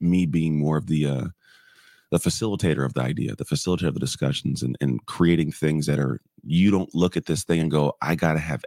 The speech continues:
Anthony." No, you have to have the process. You have to have this concept. You have to have that thing. Yes, I made it, but I don't go to Ray Kroc and go, "Ray, can you make me a burger for McDonald's?" Like, "No, <laughs> like, the systems are out there. I don't need Ray Kroc to make it.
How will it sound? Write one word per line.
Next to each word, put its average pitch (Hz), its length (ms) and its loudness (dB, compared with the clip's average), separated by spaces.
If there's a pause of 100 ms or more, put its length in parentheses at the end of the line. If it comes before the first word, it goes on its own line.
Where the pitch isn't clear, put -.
Anthony." 73 480 0 (200)
No, 73 60 0
you 78 100 0
have 92 120 -2
to 101 80 -2
have 76 60 -4
the 69 80 -8
process. - 760 -2
You 71 60 2
have 71 80 0
to 73 80 0
have 69 100 0
this - 160 -4
concept. - 560 -2
You 78 60 4
have 76 100 0
to - 80 -2
have 69 100 0
that 69 160 0
thing. 82 340 2 (400)
Yes, - 200 0
I 85 100 0
made 78 340 0
it, 76 160 -4 (320)
but 80 120 2
I 92 60 4
don't 113 140 0
go 98 120 4
to 90 60 4
Ray 87 220 2
Kroc 92 340 -2
and 87 80 -2
go, 76 160 0 (160)
"Ray, 85 340 4
can 82 120 -4
you 82 60 2
make 87 220 2
me 87 100 2
a 76 40 2
burger 80 420 2
for - 180 -4
McDonald's?" 73 500 0
Like, 113 180 -2
"No, 127 400 0
<laughs> - 60 -20
like, 98 160 2
the 190 80 2
systems 104 440 -2
are 98 100 2
out 117 180 0
there. 65 180 -2
I 76 40 -2
don't 98 140 0
need 92 100 2
Ray 65 180 0
Kroc 76 300 0
to 67 80 -4
make 80 240 0
it. - 120 -4